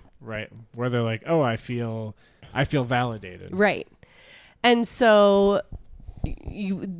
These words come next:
Speaker 2: that, I, I think, is a thing where you have to really read the moment as well. It's like, you know,
Speaker 1: I think
Speaker 2: I think honesty <laughs> is really important.
Speaker 1: Yeah, I mean,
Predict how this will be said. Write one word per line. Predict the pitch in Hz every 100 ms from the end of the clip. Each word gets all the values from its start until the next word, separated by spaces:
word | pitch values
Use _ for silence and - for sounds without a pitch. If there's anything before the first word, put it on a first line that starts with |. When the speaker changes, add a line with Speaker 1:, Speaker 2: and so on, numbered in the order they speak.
| 170 156
Speaker 2:
that, | 220 226 240 247 -
I, | 202 151
I | -
think, | 220 -
is | 196
a | 180
thing | 214 190
where | 175
you | 190
have | 180
to | 190
really | 180 175
read | 170 180
the | 170
moment | 175 170 170
as | 160 -
well. | 214 151
It's | 143 170
like, | 160 - - - _ _ _ _ _ _ _ _
you | 208 226
know, | 202 170 165 190 - - - _ _ _ _ _ _ _ _ _ _ _ _
Speaker 1:
I | 113
think | 123 151 139 - - - -
Speaker 2:
I | -
think | 262 277 -
honesty | 214 247 - 277
<laughs> |
is | 220
really | 247 208 185
important. | 180 165 170 - 170 170 - - - - -
Speaker 1:
Yeah, | 127 117 95
I | 120
mean, | 123 120 113